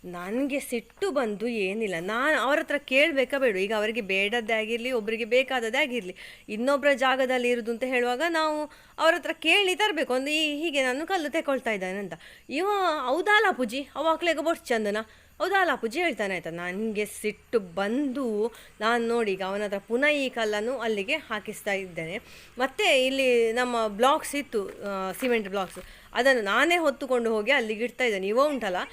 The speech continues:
ಅದನ್ನು ಆಚೆ ಹಾಕ್ಲಿಕ್ಕೆ ಹೇಳುವಾಗ ಕೇಳಲೇ ಇಲ್ಲ, ಮತ್ತು ನಾನು ಸಹ ಹಠ ಬಿಡ್ಲಿಲ್ಲ, ಹೋಗಿ ಕಾಂಪೌಂಡಿಂದ ಆಚೆ ಸೈಡ್ ಹಾಕೋದು. ಇವ "ಎಂಚಿ ಸಾವು ಮಾರ್ರೆ" ಅಂತ ಹೇಳ್ಕೊಂಡು ಹೋಗಿದ್ದಾನೆ.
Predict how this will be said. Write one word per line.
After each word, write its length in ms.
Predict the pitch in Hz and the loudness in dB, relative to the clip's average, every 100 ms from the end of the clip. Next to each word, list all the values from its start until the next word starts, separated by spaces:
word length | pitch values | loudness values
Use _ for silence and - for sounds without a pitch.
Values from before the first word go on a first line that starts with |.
| - - - | -14 -12 -4
ಅದನ್ನು 260 | 226 226 | -2 2
ಆಚೆ 240 | 233 254 226 | 2 2 -2
ಹಾಕ್ಲಿಕ್ಕೆ 520 | 220 247 262 254 240 | -2 -2 -2 -6 -2
ಹೇಳುವಾಗ 320 | 233 220 202 | 0 0 -2
ಕೇಳಲೇ 720 | 196 - 240 277 339 320 285 | -6 -4 0 4 4 4 4
ಇಲ್ಲ, 120 | 285 208 | 2 2
ಮತ್ತು 220 | 190 202 | -4 0
ನಾನು 200 | 277 381 | 0 2
ಸಹ 180 | 370 330 | 0 0
ಹಠ 140 | 277 | 0
ಬಿಡ್ಲಿಲ್ಲ, 320 | 285 302 247 170 - 214 415 | -2 -2 -2 -4 -6 -14 -2
ಹೋಗಿ 260 | 262 285 349 | 2 2 0
ಕಾಂಪೌಂಡಿಂದ 520 | 269 254 262 240 240 | -2 0 0 2 0
ಆಚೆ 180 | 240 247 | -2 -2
ಸೈಡ್ 220 | 220 202 | -4 -4
ಹಾಕೋದು. 400 | 247 240 220 185 | -2 -4 -4 -4
ಇವ 120 | 190 202 | -2 -2
"ಎಂಚಿ 440 | 190 208 - 220 | -2 -4 -8 -12
ಸಾವು 460 | - - 190 214 247 | -12 -4 0 2 0
ಮಾರ್ರೆ" 320 | 214 196 185 | -2 -4 -4
ಅಂತ 100 | 180 | -4
ಹೇಳ್ಕೊಂಡು 400 | 180 170 170 202 | -6 -4 -6 -4
ಹೋಗಿದ್ದಾನೆ. 400 | 226 196 165 | -4 -4 -6